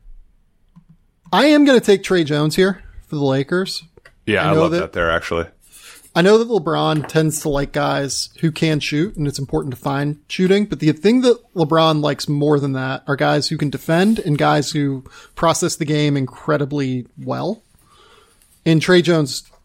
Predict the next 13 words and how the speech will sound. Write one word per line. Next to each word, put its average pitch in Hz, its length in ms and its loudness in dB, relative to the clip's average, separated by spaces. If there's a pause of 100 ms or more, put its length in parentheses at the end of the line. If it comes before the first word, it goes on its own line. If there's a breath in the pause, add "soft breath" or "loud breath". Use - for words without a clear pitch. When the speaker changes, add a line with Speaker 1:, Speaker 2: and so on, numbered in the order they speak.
Speaker 1:
ticks - 380 -2
all 165 260 4
of 135 120 0
those 143 200 0
boxes, - 800 -12
for 151 180 -4
sure. - 360 -10 (680 soft breath)
So 156 540 2 (800)
I'm 196 240 2
gonna 220 160 4
go 175 180 4
Tre 160 260 0
Jones 139 760 -2